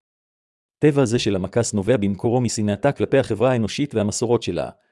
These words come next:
מהערכה העצמית הדמיונית שלה, וכן מאנוכיותה הקיצונית וזילות חיי הזולת בעיניה. כדי להשיג את האידאה לכאורה שלה, המקס השתמשה באלימות ללא רחם כדי לנתץ את העולם ולחסל את כל החולקים על השלטון.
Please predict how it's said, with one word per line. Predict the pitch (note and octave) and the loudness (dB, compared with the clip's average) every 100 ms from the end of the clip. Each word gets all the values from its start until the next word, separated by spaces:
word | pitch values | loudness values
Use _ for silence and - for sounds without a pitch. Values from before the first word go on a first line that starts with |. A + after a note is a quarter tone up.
| _ _ | _ _
מהערכה | F#2+ F#2+ G2 F#2 C3+ B2+ | -6 -2 -2 -2 0 0
העצמית | G2 C3+ C#3+ | 0 -4 -4
הדמיונית | G#2+ G2+ G#2 A2+ | -2 0 0 0
שלה, | - F2 C2+ - _ _ _ | -4 -6 -6 -10 _ _ _
וכן | - - C#3+ | -8 -2 0
מאנוכיותה | C3 A#2+ G#2 G#2+ G#2 C#3 | 0 -2 -2 -2 0 0
הקיצונית | B2+ A2 - G#2+ A2 - | -2 -4 -4 -2 -4 -6
וזילות | G#2+ A2 C3 C#3 | -4 0 0 -2
חיי | - A#2+ C#3+ | 0 2 2
הזולת | G#2 G#2+ C3 | 0 0 0
בעיניה. | A#2 A2+ F#2+ D#2 - _ _ _ _ _ _ _ _ _ | 0 0 -2 -6 -14 _ _ _ _ _ _ _ _ _
כדי | - G#2+ | -2 2
להשיג | G#2 F#2 C3 A2+ | 2 0 0 0
את | G2+ | 0
האידאה | F#2+ F#2+ A#2+ | -2 0 0
לכאורה | G2+ - G2 A#2+ | 0 0 2 2
שלה, | - F#2 G2+ - _ _ - | 0 0 -2 -6 _ _ -6
המקס | G#2 - C#3 G#2+ | -2 0 -2 -2
השתמשה | - G2+ - C#3+ | -4 0 2 4
באלימות | G#2+ G2+ A#2+ C#3 | 4 4 0 0
ללא | G#2+ A#2 C3+ | 2 4 4
רחם | A2 C3 G#2 G#2+ | 2 -2 -2 -4
כדי | G#2 G2+ | -2 0
לנתץ | G2 F#2+ D3+ D3 | 0 0 -2 0
את | - | 2
העולם | G2 G#2 A#2+ A2+ | 2 4 2 -2
ולחסל | G2 G#2+ - D3+ | -4 -4 -2 0
את | A2+ - | -2 0
כל | D#3 C#3 | 2 2
החולקים | - A2+ - B2+ | 2 -2 0 -2
על | G2 | -2
השלטון. | - F#2+ - E2 C2+ | -4 -6 -6 -6 -8